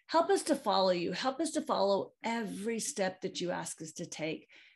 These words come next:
Help us to be like Moses and be brave, and even when we're scared. Help us, Lord, to not be a rebellious people like Pharaoh was, Lord, not to say, "Oh, yes, yes, Lord, we'll do it," and then not do it, Lord, but to say yes and do it.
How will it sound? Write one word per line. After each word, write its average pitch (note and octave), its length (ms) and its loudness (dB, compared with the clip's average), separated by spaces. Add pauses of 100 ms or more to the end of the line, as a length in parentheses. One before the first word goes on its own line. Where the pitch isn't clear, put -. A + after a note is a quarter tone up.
Help B3+ 240 0
us C#4+ 200 4
to B3 100 2
be G3+ 240 2
like F3+ 260 0
Moses F3 480 -2
and E3+ 160 -4
be E3+ 160 -2
brave, F3 500 2
and F3+ 300 0
even G3 300 -2
when F3+ 160 -2
we're F3 160 -4
scared. D#3+ 500 -4 (340)
Help C#4 300 2
us, C#4 220 6
Lord, G3+ 320 4
to F#3+ 160 -2
not G#3 320 0
be A#3+ 120 2
a F#3+ 60 0
rebellious F3+ 920 -2 (200)
people G3+ 580 2
like E3+ 260 2
Pharaoh F#3+ 420 0
was, E3 360 -2
Lord, E3+ 340 0 (380)
not G3+ 320 0
to C#4+ 140 4
say, G3 260 2
"Oh, G#3 60 6
yes, G#3+ 380 2
yes, G3+ 240 0
Lord, F#3+ 220 2
we'll F#3+ 100 0
do F#3+ 160 4
it," F#3+ 100 4
and F3+ 100 0
then F3+ 180 -2
not F3+ 320 -2
do E3+ 100 -2
it, D#3 120 -4
Lord, F3 240 0
but - 100 -4
to F3+ 80 -6
say F3+ 200 -4
yes G3 500 2
and F3+ 180 -2
do F#3 160 4
it. - 180 0